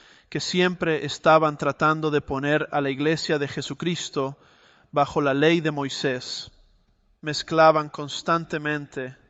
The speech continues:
la ley y la fe, como si ambas cosas fueran de la mano.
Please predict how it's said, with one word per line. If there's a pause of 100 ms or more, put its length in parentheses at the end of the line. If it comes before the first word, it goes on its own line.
la
ley (280)
y
la
fe, (280)
como
si
ambas
cosas (100)
fueran
de
la
mano.